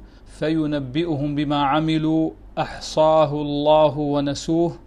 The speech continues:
والله على كل شيء شهيد". وذكرنا بأن هذه الآية العظيمة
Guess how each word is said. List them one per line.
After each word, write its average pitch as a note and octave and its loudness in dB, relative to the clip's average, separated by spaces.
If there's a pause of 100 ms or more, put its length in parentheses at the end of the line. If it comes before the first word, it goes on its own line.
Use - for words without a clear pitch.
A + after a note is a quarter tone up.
(340)
والله D#3 2
على D3 2
كل D#3 -6
شيء D3+ -6 (200)
شهيد". D3 -4 (520)
وذكرنا E3 4
بأن F3 0
هذه E3 0
الآية D#3 2 (360)
العظيمة D3 -2